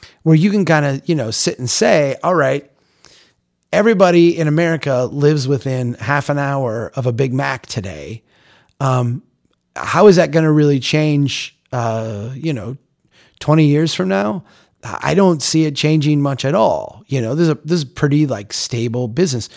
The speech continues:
Why is the share price going up seventy percent when the debt is going up and the revenue is dropping precipitously? Why? Why? It doesn't make sense.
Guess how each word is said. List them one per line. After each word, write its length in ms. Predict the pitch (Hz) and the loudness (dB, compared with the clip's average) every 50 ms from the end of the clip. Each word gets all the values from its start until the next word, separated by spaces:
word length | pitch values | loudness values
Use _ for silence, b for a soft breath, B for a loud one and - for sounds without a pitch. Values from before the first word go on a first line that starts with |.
| b b b b b b b _ _ | b b b b b b b _ _
Why 300 | _ 123 123 147 156 175 | _ -6 -2 0 0 2
is 120 | 190 160 147 | 0 0 0
the 80 | 151 | -2
share 240 | 143 - - 147 147 | -2 -2 -2 -2 -2
price 260 | - - 117 107 - | -2 -2 -6 -6 -6
going 280 | - - 113 107 104 98 | -8 -8 -6 -6 -6 -6
up 120 | 101 - | -8 -8
seventy 300 | - - 104 104 98 98 | -8 -8 -8 -6 -6 -8
percent 400 | 95 - 104 - - - - - _ _ _ _ _ _ _ _ _ _ _ _ _ _ _ _ _ _ _ | -10 -10 -12 -14 -14 -14 -16 -20 _ _ _ _ _ _ _ _ _ _ _ _ _ _ _ _ _ _ _
when 160 | - 143 135 | 0 0 0
the 80 | 135 127 | 0 0
debt 240 | 110 156 143 143 - | 0 0 0 0 0
is 100 | 151 127 | -4 -4
going 300 | - 151 147 143 139 139 | -2 -2 0 0 0 -2
up 200 | 139 139 - - - | -4 -6 -8 -6 -4
and 120 | 139 127 | -2 -2
the 60 | 120 | -2
revenue 380 | 107 117 127 120 117 117 107 104 | -2 -2 -2 -2 -2 -4 -6 -6
is 120 | 95 92 | -8 -10
dropping 640 | - - 110 101 104 107 - - 110 101 98 101 - _ _ _ _ | -10 -10 -10 -10 -10 -10 -10 -10 -8 -8 -10 -10 -14 _ _ _ _
precipitously? 920 | - 127 123 - - - 135 - 107 92 92 - - - - 67 98 - _ _ | -6 -4 -4 -2 -2 -2 -4 -4 -6 -8 -8 -10 -10 -10 -12 -14 -16 -18 _ _
Why? 360 | - 160 180 117 85 90 - b b b b b b b b b | -4 -2 -2 -4 -6 -10 -14 b b b b b b b b b
Why? 340 | - 131 123 107 92 95 - - | -4 -4 -4 -4 -6 -10 -12 -14
It 140 | 117 - | -12 -6
doesn't 440 | - 143 143 135 131 156 143 - - | -2 0 0 2 2 0 -2 -2 -6
make 200 | 113 120 110 - | -8 -8 -8 -8
sense. 180 | - 127 104 | -8 -8 -10